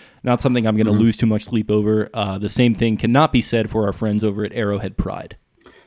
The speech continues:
Speaker 2: Oh my gosh, they literally said that they will no longer be covering the N F L Top one hundred because Mahomes didn't get number one. Man, if, if Lamar would've got four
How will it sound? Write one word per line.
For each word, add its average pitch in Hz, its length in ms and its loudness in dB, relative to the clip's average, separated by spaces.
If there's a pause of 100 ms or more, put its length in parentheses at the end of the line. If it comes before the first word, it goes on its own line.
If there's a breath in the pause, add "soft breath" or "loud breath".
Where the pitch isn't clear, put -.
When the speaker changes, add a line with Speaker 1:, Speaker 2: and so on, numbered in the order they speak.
(120)
Speaker 2:
Oh 123 120 6
my 101 140 4
gosh, 95 520 2
they 104 180 2
literally 117 680 6
said 107 260 2
that 98 160 -2
they 101 100 0
will 98 180 -2
no 98 240 2
longer 98 380 0
be 90 140 -6
covering 131 920 4 (300 loud breath)
the 117 60 0
N 117 80 2
F 113 120 -4
L 110 120 4
Top 107 320 0
one 104 140 -2
hundred 107 520 0
because 98 560 -4
Mahomes 98 460 -2
didn't 98 160 -6
get 92 140 -4
number 90 180 -6
one. 90 200 -4 (280 loud breath)
Man, 143 140 4
if, 139 300 2
if 156 140 6
Lamar 156 300 8
would've 214 160 6
got 180 160 2
four 135 760 6